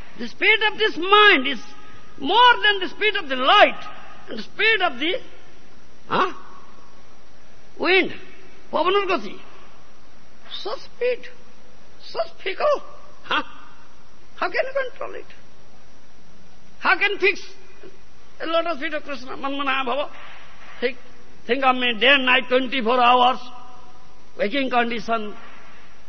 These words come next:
sleeping condition, while eating food. How will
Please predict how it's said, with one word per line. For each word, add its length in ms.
sleeping 440
condition, 680
while 280
eating 300
food. 440
How 120
will 80